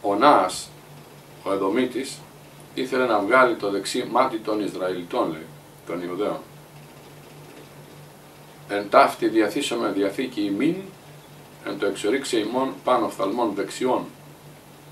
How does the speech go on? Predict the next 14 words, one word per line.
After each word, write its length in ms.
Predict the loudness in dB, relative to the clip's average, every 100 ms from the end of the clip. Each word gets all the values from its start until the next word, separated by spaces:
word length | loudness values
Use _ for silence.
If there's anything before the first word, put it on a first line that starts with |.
| -14
λέει 200 | -2 0
ο 100 | 0 0
Νаас. 480 | 2 2 0 -6 -14 -18 -18 0
Αλλά 380 | 2 4 2 0 -14 -16 -8
εσένα 600 | -6 0 2 2 0 -6 -16 -20 -20 -20 -20 -6
και 100 | 0
εμένα, 360 | 0 2 2 2
αδελφέ 360 | 0 0 0
μου, 200 | 0 0 -6 -14 -20 -20 -20 -20 -20 -20 -20 -18
φαίνεται 640 | -2 2 4 4 2 0 -2
ότι 240 | -6 -4
ο 80 | -4
νοητός 500 | -4 -4 2 2 2
Νаас, 480 | 0 4 4 4 -2